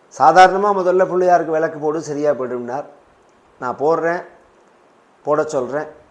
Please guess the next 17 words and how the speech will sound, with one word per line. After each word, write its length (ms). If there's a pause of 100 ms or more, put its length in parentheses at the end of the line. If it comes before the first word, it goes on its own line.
(480)
இருந்தாலும் 540
சார் 320
வந்து 240
பிரத்யேகமா 680
கிருபை 400
பண்ணணும் 300 (120)
அப்படின்னு 240
நாங்க 500 (920)
பிரார்த்திச்ச 520
போது, 380 (1400)
இப்படி 180
விபூதி 420
எடுக்கிற 460
மாதிரி 420
இப்படி 280
எடுத்து 600 (540)
இப்படின்னா 500